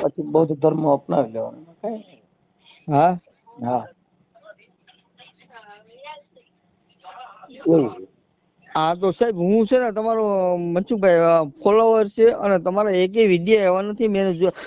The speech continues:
Speaker 2: જો હું બે હજાર પચીસ માંથી ચાલુ થયો છું ને
Speaker 1: હમ.
Speaker 2: તમારા વીડિયો જોઉં છું. એમ ઈ પેલા મને ક્યાંય જ્ઞાન નતું તમારું કાંઈ પણ.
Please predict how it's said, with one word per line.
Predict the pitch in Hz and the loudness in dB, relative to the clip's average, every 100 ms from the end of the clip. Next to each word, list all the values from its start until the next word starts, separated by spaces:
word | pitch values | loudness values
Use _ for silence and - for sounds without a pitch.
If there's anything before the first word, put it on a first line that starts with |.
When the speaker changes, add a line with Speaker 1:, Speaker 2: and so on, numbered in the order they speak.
| - - | -8 0
Speaker 2:
જો | 202 | 2
હું | 214 196 | 2 -2
બે | 185 214 | 0 2
હજાર | 202 214 202 | 2 0 -2
પચીસ | - 180 - 214 208 | -2 -4 -2 -6 -4
માંથી | 202 190 190 190 190 185 | -2 -2 2 2 2 0
ચાલુ | 165 170 170 | 0 -2 -2
થયો | 147 147 147 | -2 -2 0
છું | 170 165 160 156 - _ _ _ _ | 2 2 2 -2 -10 _ _ _ _
ને | 160 170 185 185 185 | 2 4 4 2 0
Speaker 1:
હમ. | 175 175 | -2 -4
Speaker 2:
તમારા | 175 175 170 | 0 2 2
વીડિયો | 165 165 156 | 2 0 0
જોઉં | 139 143 135 | 0 -2 -2
છું. | 143 - | -6 -4
એમ | 151 151 | -2 0
ઈ | 170 185 | 2 2
પેલા | 190 190 | 2 2
મને | 180 165 180 | 2 -2 -4
ક્યાંય | 160 165 | -2 -2
જ્ઞાન | 147 143 151 160 160 | -2 -4 -2 -2 -2
નતું | 143 139 139 139 | -6 -10 -10 -8
તમારું | 143 143 151 175 | -4 -2 -2 -4
કાંઈ | - 160 151 | -2 -2 -2
પણ. | 156 160 | -2 -2